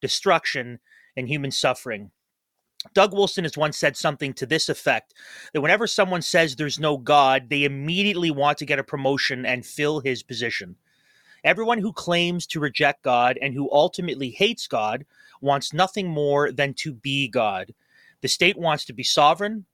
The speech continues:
the Rainbow Alphabet Mafia demands worship, and the medical elites want to hold the keys of life and death in their hands. But this is what the true and living God says in Isaiah forty-three, ten to eleven.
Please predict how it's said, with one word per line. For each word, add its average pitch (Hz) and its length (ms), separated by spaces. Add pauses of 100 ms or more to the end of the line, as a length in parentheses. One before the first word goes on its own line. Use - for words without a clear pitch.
(120)
the 143 100
Rainbow 151 580
Alphabet 143 480
Mafia 139 480
demands 143 640
worship, 139 480 (460)
and 143 120
the 139 40
medical 190 400
elites 160 440
want 147 300
to 147 160
hold 180 480
the 160 120
keys 175 520
of 131 160
life 147 480
and 135 220
death 143 400
in 123 300
their 165 360
hands. 90 460 (500)
But 127 220
this 196 200
is 185 120
what 196 180
the 156 80
true 202 380
and 143 180
living 175 320
God 117 320
says 107 480 (240)
in 131 140
Isaiah 139 340
forty-three, 135 720
ten 135 300
to 139 140
eleven. 110 400